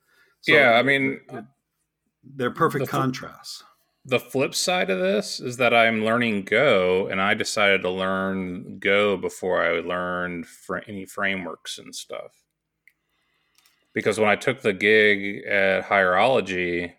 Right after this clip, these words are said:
Speaker 2: they didn't tell me to learn Go. I mean, they, they said, "You're gonna be on this team," and I knew from talking to someone that Go is what they used. So I took it on myself to learn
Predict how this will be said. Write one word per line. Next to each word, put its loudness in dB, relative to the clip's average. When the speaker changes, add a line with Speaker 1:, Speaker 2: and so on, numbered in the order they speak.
Speaker 2:
they 2
didn't 2
tell 0
me 0
to -2
learn -4
Go. 0
I -2
mean, -2
they, 2
they -2
said, 0
"You're 0
gonna 0
be 0
on 0
this -6
team," -4
and -4
I -4
knew -2
from -10
talking -4
to -8
someone -8
that -10
Go 0
is -8
what -10
they -6
used. -4
So 0
I 4
took -6
it 2
on 2
myself -2
to -6
learn -6